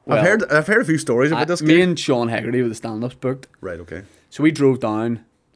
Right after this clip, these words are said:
Speaker 1: no money for it. And, like, you know, th-, they were billing it as a comedy night, but it was a fundraiser thing. And after us, there was a guy getting his, either his legs or his back waxed.
Speaker 2: <laughs>
Speaker 1: Um, he was the next act on the bill.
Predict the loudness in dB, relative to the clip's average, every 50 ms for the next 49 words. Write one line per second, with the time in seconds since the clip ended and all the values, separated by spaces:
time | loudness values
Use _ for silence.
0 | _ _ -4 0 0 2 2 0 0 -2 -4 -4 -6 -6 -4 -4 -4 -6 -8 _
1 | _ _ _ _ _ -10 -8 -8 -6 -6 -6 -8 -8 -10 -10 -10 -10 -10 -12 -14
2 | -18 -20 -20 -14 -12 -12 -12 -8 -6 -6 -6 -4 -2 -2 -2 -2 0 -2 -2 -2
3 | -4 -6 -8 -10 -12 -16 -12 -10 -10 -10 -10 -10 -10 -8 -8 -10 -10 -10 -10 -10
4 | -10 -12 -16 -20 -20 -20 _ -14 -12 -10 -8 -8 -8 -8 -8 -10 -12 -12 -10 -12
5 | -12 -12 -14 -18 _ _ _ _ _ _ _ _ _ -10 -8 -6 -6 -6 -8 -10
6 | -12 _ -2 0 0 0 0 -2 -2 0 0 -2 -2 -4 -10 -12 -12 -10 -10 -10
7 | -8 -10 -10 -8 -8 -8 -8 -6 -8 -10 -8 -8 -10 -10 -10 -10 -14 -14 -12 -12
8 | -12 -12 -12 -14 -14 -14 -16 -16 -16 -16 -20 _ _ -14 -12 -10 -10 -10 -8 -10
9 | -10 -8 -8 -8 -8 -8 -8 -10 -12 -12 _ -16 -16 -16 _ -10 -10 -10 -10 -14
10 | -20 -20 _ _ _ _ -16 -16 -16 -20 -20 -20 -20 -20 -20 -20 -20 _ _ _
11 | _ _ _ -10 -8 -6 -6 -6 -8 -8 -10 -10 -14 -14 -14 -14 -12 -12 -12 -12
12 | -12 -10 -6 -4 -4 -4 -4 -4 -4 -4 -4 -4 -6 -8 -8 -6 -6 -6 -6 -8
13 | -8 -8 -8 -8 -8 -6 -6 -6 -6 -8